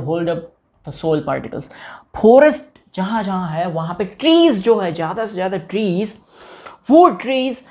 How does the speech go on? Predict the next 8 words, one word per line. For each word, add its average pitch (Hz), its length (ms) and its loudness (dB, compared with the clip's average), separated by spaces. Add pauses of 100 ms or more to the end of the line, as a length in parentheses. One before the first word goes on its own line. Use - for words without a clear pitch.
(240)
उसके 226 280 0
रूट्स 294 340 2
के 302 140 -4
through 214 380 -6 (340)
सॉइल 294 240 2
के 311 120 4
पार्टिकल्स 247 600 -4
को 269 280 -4